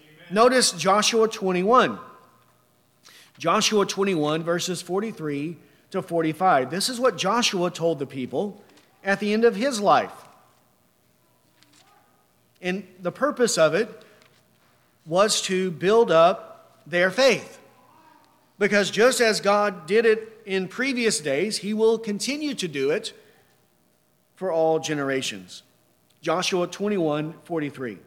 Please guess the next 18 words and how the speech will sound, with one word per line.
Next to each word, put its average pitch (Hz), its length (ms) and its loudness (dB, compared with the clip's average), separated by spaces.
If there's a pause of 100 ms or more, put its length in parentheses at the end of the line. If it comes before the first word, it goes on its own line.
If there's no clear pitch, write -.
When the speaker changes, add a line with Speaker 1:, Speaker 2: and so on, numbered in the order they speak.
(1600)
Speaker 2:
says, - 240 0
"The 170 100 2
Lord 196 220 2
God 180 220 4
gave 170 220 -2
Israel 147 400 -4
all 165 280 -2
the 226 100 0
land 165 280 -4
which 156 140 -8
he 156 100 -6
had 156 100 -8
sworn 151 540 -6
to 143 100 -18
give 160 200 -8
to 170 80 -10
their 160 120 -4
fathers, 135 560 -6